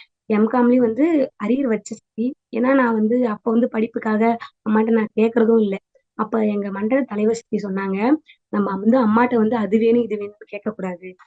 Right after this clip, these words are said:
அம்மா உன்னோட அருள் வேணும் அப்படின்னு கேளு,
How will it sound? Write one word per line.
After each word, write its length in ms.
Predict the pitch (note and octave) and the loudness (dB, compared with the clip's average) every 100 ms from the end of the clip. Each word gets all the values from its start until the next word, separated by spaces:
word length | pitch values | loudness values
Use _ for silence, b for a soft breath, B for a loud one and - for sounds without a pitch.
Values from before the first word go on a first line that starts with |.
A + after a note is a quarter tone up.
| _ | _
அம்மா 260 | - G#3 G#3+ | -2 2 2
உன்னோட 180 | G3+ F#3+ | 2 0
அருள் 340 | F#3 G3 A#3 | 2 4 4
வேணும் 420 | A3+ G#3 G3+ F#3 - _ - | 4 2 -2 -12 -16 _ -10
அப்படின்னு 240 | F#3 G#3 G#3 G#3+ | -2 0 0 0
கேளு, 380 | G3 F#3 F#3 | -2 -2 -2